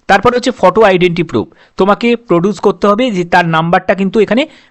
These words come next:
মেনশন করবে এবং সেটাও কিন্তু তোমার সঙ্গে নিয়ে যেতে হবে। মানে আধার কার্ড দিতে পারো, প্যান কার্ড দিতে পারো, যে কোনো একটি আইডেন্টি প্রুফ তোমাদের দিতে হবে। তারপরে হচ্ছে তোমার কন্ট্যাক্ট নাম্বার, মেল আইডি অবশ্যই কিন্তু মেনশন করবে। তারপরে দেখো এখানে তোমার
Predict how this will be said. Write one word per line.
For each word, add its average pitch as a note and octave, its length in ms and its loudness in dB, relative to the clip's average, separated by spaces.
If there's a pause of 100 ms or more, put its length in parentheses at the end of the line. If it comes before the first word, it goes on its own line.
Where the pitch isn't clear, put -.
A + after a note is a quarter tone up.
(120)
মেনশন E3+ 400 0
করবে A#2 260 0
এবং E3 180 -2
সেটাও G3 340 0
কিন্তু G#3 260 -4
তোমার G#3 260 -2
সঙ্গে F#3 340 0
নিয়ে E3 180 -2
যেতে B2+ 180 -2
হবে। G#2+ 120 -2
মানে F3 180 -2
আধার F#3 260 0
কার্ড F#3+ 160 -2
দিতে F3+ 200 -4
পারো, F3 260 0 (280)
প্যান G3 240 0
কার্ড F#3+ 200 0
দিতে E3+ 220 -2
পারো, E3+ 160 0
যে F#3+ 140 -2
কোনো C4 180 0
একটি A#3 200 0
আইডেন্টি F3 360 0
প্রুফ A3+ 240 -2 (260)
তোমাদের F3+ 280 0
দিতে C3 200 -4
হবে। G2+ 240 -4 (400)
তারপরে G#3 320 2
হচ্ছে A#3 240 0
তোমার G#3 240 -2
কন্ট্যাক্ট F3+ 440 -2
নাম্বার, D#3+ 380 0 (340)
মেল F3+ 280 2
আইডি G3+ 300 2 (240)
অবশ্যই F3+ 420 0
কিন্তু G#3 220 -6
মেনশন D3+ 340 -2
করবে। F#2+ 280 -6 (1300)
তারপরে A#3 320 4
দেখো A#3+ 220 2
এখানে A3 240 0
তোমার A3+ 200 0